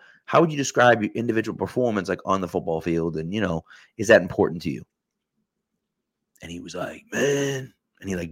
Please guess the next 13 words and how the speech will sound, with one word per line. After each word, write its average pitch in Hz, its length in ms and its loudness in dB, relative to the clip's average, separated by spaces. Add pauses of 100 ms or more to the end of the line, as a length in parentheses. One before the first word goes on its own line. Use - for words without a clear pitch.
(100)
banged 95 380 4
the 87 60 -2
table. 85 260 -4
He - 100 -18
was - 100 -12
like, 208 120 6 (360)
"No 123 160 4
one 131 320 -4
gives 107 300 -6
a 90 120 -12
shit - 480 -4 (840)
about 92 320 0
your 80 140 -4